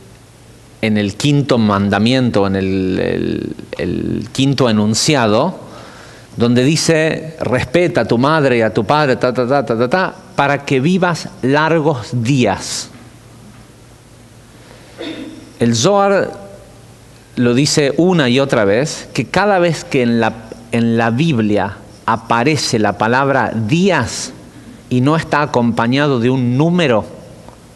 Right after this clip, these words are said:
y está escrito en plural, días, se refiere a estos siete días de la creación. ¿Sí? Y que vivas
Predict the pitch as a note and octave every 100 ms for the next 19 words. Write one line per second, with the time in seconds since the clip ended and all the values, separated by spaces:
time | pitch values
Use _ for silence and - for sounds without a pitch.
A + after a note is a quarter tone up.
0 | - - - A2 G#2+ - C3 - C#3 C#3+
1 | B2+ A2 A2+ G#2+ A#2+ G2+ F2 F#2+ A2 C#3+
2 | B2 G2 - - - - - - - -
3 | - - A#2+ A#2+ - D#3+ E3 F3 E3+ F3
4 | - - A#2 A2+ - F3+ - - F#3 F#3
5 | - - - - D#3 D3+ D3+ C3 B2 D3
6 | C3+ A2 A2+ A2 A2 G#2+ - G#2 D2+ -
7 | - - - - - - - - - -
8 | - - - - A#2 C#3+ - - - -
9 | - - - B2+ - A#2+ E3+ F#3+ D#3 -